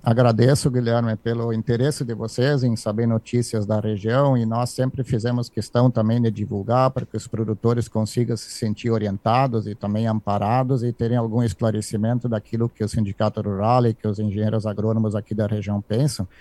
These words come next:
e ficamos agradecidos aí pela tua disponibilidade de ceder espaço aí para que a gente possa fazer isso.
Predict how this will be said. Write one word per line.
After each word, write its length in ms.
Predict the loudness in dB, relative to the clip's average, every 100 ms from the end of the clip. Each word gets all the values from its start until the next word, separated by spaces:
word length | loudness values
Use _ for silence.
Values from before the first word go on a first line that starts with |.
| -20 -20 _
e 60 | -4
ficamos 400 | -2 2 4 6
agradecidos 880 | 6 4 4 0 0 0 2 0 0
aí 220 | 0 -2
pela 340 | -2 -2 -2
tua 180 | -2 -2
disponibilidade 920 | -2 -4 -2 0 0 0 2 2 2 0
de 140 | -2
ceder 340 | -4 -4 0
espaço 560 | -2 -2 0 0 0 -4
aí 160 | -6 -4
para 160 | -6
que 100 | -2
a 60 | -2
gente 240 | -2 -4
possa 320 | -2 -4 -4
fazer 300 | -4 -2 -2
isso. 280 | -4 -8 -12